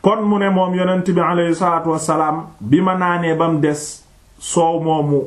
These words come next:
li ma ko firee mooy xam-xam, ma jox ko Seydina Omar ibn al-Khattab radiyallahu ta'ala anhu wa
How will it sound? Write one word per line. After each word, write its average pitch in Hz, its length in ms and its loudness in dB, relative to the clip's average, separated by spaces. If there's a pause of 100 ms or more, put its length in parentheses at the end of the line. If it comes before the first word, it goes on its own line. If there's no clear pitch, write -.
(200)
li 139 160 4
ma 160 140 2
ko 156 120 0
firee 143 360 2
mooy 139 220 0
xam-xam, 131 480 -2
ma 135 160 2
jox 139 180 0
ko 139 80 0
Seydina 135 480 0
Omar 131 220 2
ibn 127 180 0
al-Khattab 127 600 -2 (140)
radiyallahu 127 1120 0 (760)
ta'ala 135 540 0 (100)
anhu 120 480 0 (280)
wa 127 160 0